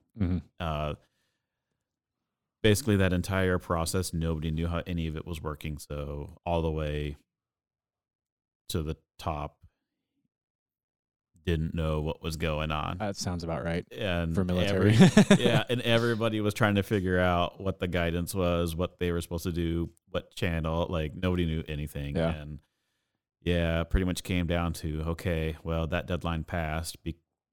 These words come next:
Speaker 2: that I couldn't complete the requirements because, uh, well,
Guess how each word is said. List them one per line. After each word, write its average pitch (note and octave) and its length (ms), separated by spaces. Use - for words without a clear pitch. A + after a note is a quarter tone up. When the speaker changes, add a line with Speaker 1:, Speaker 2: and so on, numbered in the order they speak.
Speaker 2:
that D#2+ 120
I D#2 60
couldn't D#2+ 240
complete E2+ 380
the E2+ 80
requirements D2+ 640
because, D2+ 540
uh, - 460
well, D#2+ 260